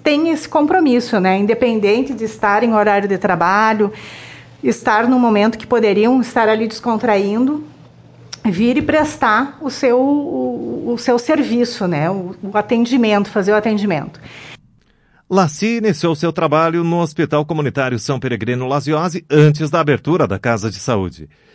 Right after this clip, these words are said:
Speaker 2: E nesses vinte anos ficou fora por um curto período devido a estudos. Registro no espaço da unidade móvel para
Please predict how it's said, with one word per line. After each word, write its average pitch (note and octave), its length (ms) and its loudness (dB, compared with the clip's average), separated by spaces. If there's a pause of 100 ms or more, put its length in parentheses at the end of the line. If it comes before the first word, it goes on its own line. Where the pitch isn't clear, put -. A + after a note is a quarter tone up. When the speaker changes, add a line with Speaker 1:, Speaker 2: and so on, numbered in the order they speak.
Speaker 2:
E D#3 100 4
nesses D3 320 2
vinte C3 280 -2
anos C#3+ 320 -4
ficou F3 280 -4
fora E3 360 -4
por F#3+ 140 -4
um G3 100 2
curto F3+ 340 0
período D3 480 0 (260)
devido A2 480 0
a C3+ 120 4
estudos. B2+ 680 -6 (1080)
Registro C#3+ 680 2
no E3+ 140 2
espaço D3+ 420 -2
da D#3 160 0
unidade C#3+ 400 0
móvel B2+ 400 0
para F#2 460 -4